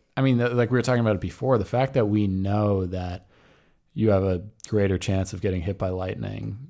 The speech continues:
than getting the virus with the vaccine, yet everyone is still gonna be wearing masks, shows that it's not really about the virus. It's about,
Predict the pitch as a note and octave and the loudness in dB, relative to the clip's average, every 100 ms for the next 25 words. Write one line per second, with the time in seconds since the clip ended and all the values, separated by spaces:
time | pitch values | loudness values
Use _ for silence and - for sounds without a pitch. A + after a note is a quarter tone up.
0 | - G2 F#2 F2 F2 E2+ E2+ - _ _ | -14 -8 -8 -8 -8 -10 -12 -14 _ _
1 | G2+ F#2 F2+ F2+ F2 F2+ F2+ F2+ F#2+ - | -2 -2 -2 -6 -6 -6 -6 -6 -8 -8
2 | G#2 G#2 G#2+ - A2+ G#2+ F#2+ F#2 A2+ A#2+ | -8 -10 -10 -6 -2 -2 -2 -6 -6 -4
3 | G2+ - _ _ _ - B2+ E3 B2 G2+ | -4 -6 _ _ _ -8 -4 -2 -2 -2
4 | F#2+ F#2 F#2 - - G#2+ G2+ F#2 F#2 F#2 | -2 -6 -8 -6 -2 0 -2 -4 -6 -8
5 | G2+ G#2 A#2 F#2+ F#2 - - C3+ A2 G2+ | -8 -6 -4 -6 -8 -6 0 0 2 0
6 | F#2 C3 A#2+ A2 F2+ E2+ G2 G2+ - F2 | -2 -4 0 0 -2 -4 -6 -6 -8 -8
7 | F2+ F#2+ G#2+ A2+ - G2+ G2+ G#2 - | -8 -6 -6 -8 -8 -6 -4 -4 -6